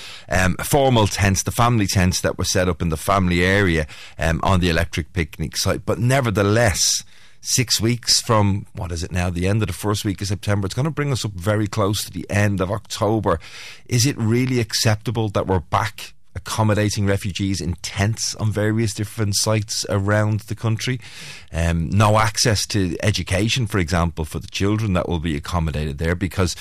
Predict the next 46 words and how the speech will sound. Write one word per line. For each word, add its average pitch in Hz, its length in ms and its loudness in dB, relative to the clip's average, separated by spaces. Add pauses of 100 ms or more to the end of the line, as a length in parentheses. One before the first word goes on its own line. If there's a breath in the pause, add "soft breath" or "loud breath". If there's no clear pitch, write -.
(360 loud breath)
you 87 80 0
know, 85 80 2
the 82 80 -2
government 87 300 0
has 82 100 0
said 98 140 2
it's 104 100 0
only 120 260 4
a 113 60 2
short-term 107 540 2
measure. 101 280 2
We've 101 200 0
got - 260 -2
plans 98 460 0
for 101 420 -2
the 92 100 -2
future. 104 540 0
They 101 140 -2
will 107 220 2
have 95 260 0
access 92 320 -2
to - 80 -6
medical 92 340 -2
services 90 480 -4
on 90 120 -2
site, 98 260 -4
obviously 87 320 -4
food 92 260 -2
and 87 100 -4
sanitation 92 560 -2
available 92 540 -2
as 80 160 -4
well. 95 400 0 (480 loud breath)
Um, 90 400 0 (160)
you 110 100 -4
know, 107 120 0
but 104 340 -4
it 113 240 -6
really, 123 540 0
is 98 160 0
it 98 120 -6
still 123 520 -2 (100)
that 143 240 -4
sort 123 300 -2
of 120 80 -2
scenario 127 480 0